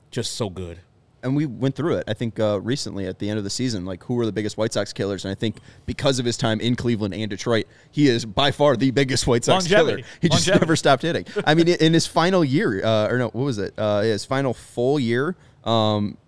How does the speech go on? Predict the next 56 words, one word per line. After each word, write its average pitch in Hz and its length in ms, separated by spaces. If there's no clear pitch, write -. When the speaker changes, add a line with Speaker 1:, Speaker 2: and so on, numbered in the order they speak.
Speaker 2:
cranked 123 300
out 120 140
a, 107 160
a 107 80
one 110 320
twenty-one 127 460
O 113 100
P 113 200
S, 123 120
but 135 160
even 151 120
in 143 60
twenty 156 240
fourteen, 143 480
uh, 120 140
at 123 220
thirty-five, 151 600
a 156 120
one 143 320
seventy-two 160 760
O 123 140
P 151 240
S 135 140
plus 117 340
finished 113 340
second, 123 380
uh, 117 140
in 151 120
the 120 160
M 120 120
V 113 140
P 123 160
voting. 98 340
At 196 140
thirty-five. 285 600
I - 40
Speaker 3:
Dude. 165 140
Speaker 2:
mean, 175 80
that's 180 160
ridiculous. 165 480
I 131 80
mean, 139 140
Speaker 3:
Dude 139 100
Speaker 2:
uh, 139 100
Speaker 3:
just 139 340
hit 151 340
and 120 180
hit 156 260
and 139 160
hit. 127 240
Speaker 2:
it, 120 80
Speaker 1:
Yeah. 113 160
Speaker 2:
like, 160 280
yeah. 156 120
Speaker 3:
Every 165 180
year. 120 200